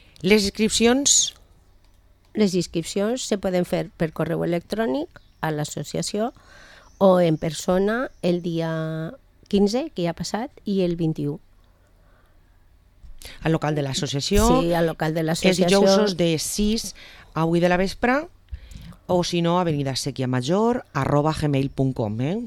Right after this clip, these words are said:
Speaker 2: Correcte.
Speaker 1: Em, és,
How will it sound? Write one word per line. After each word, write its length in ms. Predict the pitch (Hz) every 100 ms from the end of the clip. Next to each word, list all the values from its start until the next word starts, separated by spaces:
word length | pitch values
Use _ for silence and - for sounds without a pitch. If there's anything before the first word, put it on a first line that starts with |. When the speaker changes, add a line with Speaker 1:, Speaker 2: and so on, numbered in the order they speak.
| 220
Speaker 2:
Correcte. 520 | - 160 139 - - - - - - - - - - - - -
Speaker 1:
Em, 580 | - 190 196 185 180 175 170
és, 140 | -